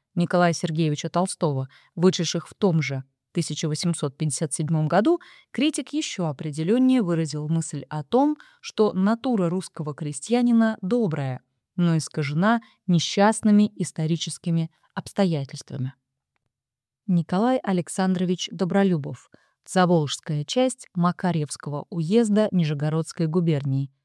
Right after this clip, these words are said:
Сочинение графа Николая Сергеевича Толстого, том один, Москва, тысяча восемьсот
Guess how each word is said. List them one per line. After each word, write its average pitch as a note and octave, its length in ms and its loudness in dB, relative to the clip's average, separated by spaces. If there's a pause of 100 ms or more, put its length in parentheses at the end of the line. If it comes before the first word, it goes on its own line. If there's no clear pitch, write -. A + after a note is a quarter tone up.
(200)
Сочинение E3 720 2
графа D#3 480 -2
Николая D#3 480 0
Сергеевича D3 680 -4
Толстого, A#3 720 -2 (300)
том F3+ 280 6
один, D#3 540 0 (320)
Москва, F#3 600 0 (100)
тысяча E3 380 -4
восемьсот D3+ 540 -4